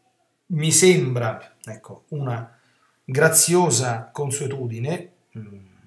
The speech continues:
da ritenere, ove possibile, di dedicare un'ora di tempo alla contemplazione dell'addolorata.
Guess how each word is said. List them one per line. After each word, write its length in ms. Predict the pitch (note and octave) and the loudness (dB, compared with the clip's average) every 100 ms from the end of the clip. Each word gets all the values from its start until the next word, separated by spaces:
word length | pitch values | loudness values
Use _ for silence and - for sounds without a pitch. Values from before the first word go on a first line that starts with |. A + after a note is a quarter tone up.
| _ - | _ -18
da 420 | A2 B2+ C3+ C3 | -10 -4 -4 -2
ritenere, 680 | C3 B2 B2+ C#3+ B2 A2+ A2+ | -6 -6 -6 -4 -4 -6 -6
ove 300 | E3+ C#3 B2 | -4 -2 -2
possibile, 840 | A2+ A2 - G2 G#2+ C#3 F3 F3 _ | -4 -6 -8 -8 -10 -8 -8 -10 _
di 100 | C#3 | -8
dedicare 420 | D#3+ D#3+ C#3 B2+ B2+ | -4 -2 -2 -2 -4
un'ora 260 | D3+ D3 | -4 -4
di 100 | C3+ | -6
tempo 440 | A#2 A2 A2 - - | -6 -8 -12 -20 -14
alla 200 | B2 A2+ | -8 -6
contemplazione 720 | B2 A#2+ B2+ A#2+ A2+ A2 G#2+ | -6 -8 -10 -10 -10 -10 -12
dell'addolorata. 720 | G#2 G#2 G2+ G#2 - - - | -16 -20 -20 -20 -20 -20 -20